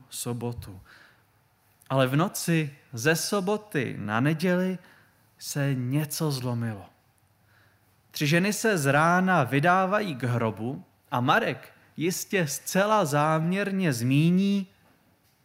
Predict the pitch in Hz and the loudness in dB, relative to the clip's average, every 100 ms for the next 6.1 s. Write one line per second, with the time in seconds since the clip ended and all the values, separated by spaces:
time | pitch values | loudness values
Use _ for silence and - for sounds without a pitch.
0 | - 120 143 - 143 143 143 - 95 101 | -8 -4 -4 -4 -6 -6 -6 -10 -10 -10
1 | 95 - 92 _ _ _ _ _ _ _ | -12 -14 -16 _ _ _ _ _ _ _
2 | _ _ _ _ - _ _ _ _ _ | _ _ _ _ -20 _ _ _ _ _
3 | _ _ _ - - - - 151 180 185 | _ _ _ -20 -20 -8 2 2 2 2
4 | 240 214 - 165 165 233 233 202 185 175 | 2 2 2 0 0 -4 -4 -2 0 2
5 | 143 - 165 160 160 143 - 156 165 170 | 0 0 0 4 2 0 -2 2 2 2
6 | 160 | 0